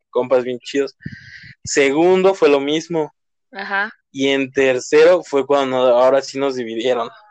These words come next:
Speaker 1: Cámara, con el que mejor te llevas, uno y uno.
Speaker 2: Ujú.
Speaker 1: Así, total, total, la separación machín. Y así de, "¿Qué carajo?". Y ya,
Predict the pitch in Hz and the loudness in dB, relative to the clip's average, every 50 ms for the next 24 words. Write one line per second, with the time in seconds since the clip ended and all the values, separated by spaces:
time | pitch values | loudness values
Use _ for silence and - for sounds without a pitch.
0 | _ _ _ - - - - _ _ _ - 131 131 135 135 120 117 117 - 131 | _ _ _ -20 -20 -20 -20 _ _ _ -2 -2 0 0 0 0 -2 -2 -2 -2
1 | 127 123 127 127 139 131 131 123 - 180 190 190 190 196 180 175 185 196 214 233 | -2 -2 -4 -2 -2 -2 -2 0 2 0 0 2 2 0 2 2 2 2 2 0
2 | - - - _ _ - - - - _ - 135 143 156 170 156 139 135 127 127 | -2 -4 -8 _ _ -20 -20 -20 -20 _ -4 -2 0 0 0 0 0 2 2 2
3 | 123 123 113 110 - - - - 226 226 - - 113 117 - 127 127 - - - | 0 -2 -6 -10 -14 -16 -12 -8 -8 -6 -4 -4 -6 -6 -4 -6 -6 -6 -4 -2
4 | 131 120 - - 151 156 - 135 131 135 - - 139 139 139 135 127 123 120 120 | -2 -2 -2 -2 -2 -2 -2 0 -2 -2 0 0 0 2 2 2 4 2 2 2
5 | 123 123 127 123 - 135 127 131 131 127 127 127 123 - - 185 202 220 214 165 | 2 2 0 0 -2 -4 -6 -2 0 0 0 0 -2 0 -2 -2 0 0 -2 -2
6 | 139 127 - - 143 139 143 135 _ _ _ - - - - - - - - _ | -4 -6 -10 -10 -8 -8 -8 -8 _ _ _ -20 -20 -20 -20 -20 -20 -20 -20 _
7 | _ _ _ _ _ _ - 127 135 135 127 151 156 151 151 139 - 156 165 175 | _ _ _ _ _ _ -8 -6 -6 -4 -4 -4 -4 -4 -4 -4 -4 -8 -8 -6
8 | - 156 160 165 160 175 147 160 175 180 185 190 175 - 170 156 143 - - 147 | -4 -4 -2 -2 -2 -2 -2 -2 -2 -2 -2 -2 -2 0 0 0 0 0 0 2
9 | 139 143 156 170 180 175 | 4 4 6 6 4 2